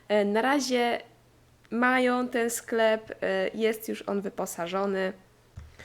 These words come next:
No i Warcisław będzie obsługiwał, e, ten nasz zakład pogrzebowy, ale na razie jeszcze śpi. Dzisiaj się oczywiście do tego naszego nowego przybytku wybierzemy. E, młody tutaj widzę, że wyje, ta już jest też tutaj niezadowolona.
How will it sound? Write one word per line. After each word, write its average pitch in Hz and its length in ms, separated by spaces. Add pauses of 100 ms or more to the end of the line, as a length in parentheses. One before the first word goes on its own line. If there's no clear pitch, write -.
(240)
No 349 100
i 349 100
Warcisław 294 540
będzie 277 380
obsługiwał, 233 640 (560)
e, 185 840
ten 226 200
nasz 214 360
zakład 214 360
pogrzebowy, 190 680
ale 254 160
na 277 140
razie 294 260
jeszcze 262 340
śpi. 180 400
Dzisiaj 202 260
się 220 100
oczywiście 208 380
do 202 60
tego 196 220
naszego 196 420 (360)
nowego 202 400
przybytku 214 440
wybierzemy. 202 560 (760)
E, 190 280
młody 185 400
tutaj 180 380
widzę, 180 260
że 185 160
wyje, 180 420
ta 185 260
już 185 260
jest 180 240
też 196 200
tutaj 196 180
niezadowolona. 190 600